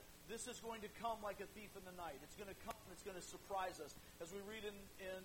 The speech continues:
Luke, it's gonna come like a trap. It's not a trap for us. It's a delivery. It's a trap for those who are in darkness. It's a thief.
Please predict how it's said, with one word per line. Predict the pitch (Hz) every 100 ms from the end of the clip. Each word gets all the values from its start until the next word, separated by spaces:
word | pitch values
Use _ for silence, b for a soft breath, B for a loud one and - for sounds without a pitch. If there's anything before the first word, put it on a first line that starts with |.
| 190 220
Luke, | 214 - - -
it's | 170
gonna | 214 190 214
come | 220
like | 208 180
a | -
trap. | - 226 208 - - - - - - - - - - - -
It's | -
not | 226 277
a | -
trap | 226 302 - 147
for | 131
us. | - - - - - - - - - - - -
It's | 147 147
a | 139 139
delivery. | 143 196 139 135 - - - - - - - - - - - - - - 185
It's | 175
a | 185 - -
trap | 285 277 240 - 240
for | 165
those | 160 170 190
who | 170
are | 156 170
in | 190 -
darkness. | 247 262 - - - - - - - - - - - - - - - 247
It's | 175
a | 208 - - -
thief. | 277 196